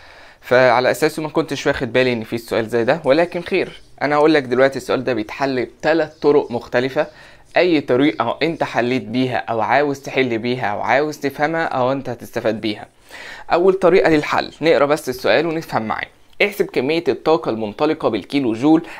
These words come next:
الناتجة عن واحد وستة وعشرين من مية في عشرة أس أربعة جرام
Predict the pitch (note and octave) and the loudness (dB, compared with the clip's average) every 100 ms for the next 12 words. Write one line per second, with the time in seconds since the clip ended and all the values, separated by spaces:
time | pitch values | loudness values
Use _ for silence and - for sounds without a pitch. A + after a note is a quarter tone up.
0 | - A#2 A2 - E3 G#2+ A2 A2+ C#3 D#3+ | -4 -2 -2 0 0 2 0 0 0 0
1 | G#2 G#2 D3+ C3+ G2+ A2+ - D3 C#3+ A2+ | -4 -6 -4 -2 0 -2 -4 -2 -2 -4
2 | G#2+ C#3+ C3 C3 G#2+ G#2 D#3+ A#2 - C#3+ | -2 -2 -2 0 -2 -2 -4 -6 -2 -4
3 | - A2 A2+ C3 A2 - | -2 -6 -2 0 0 -2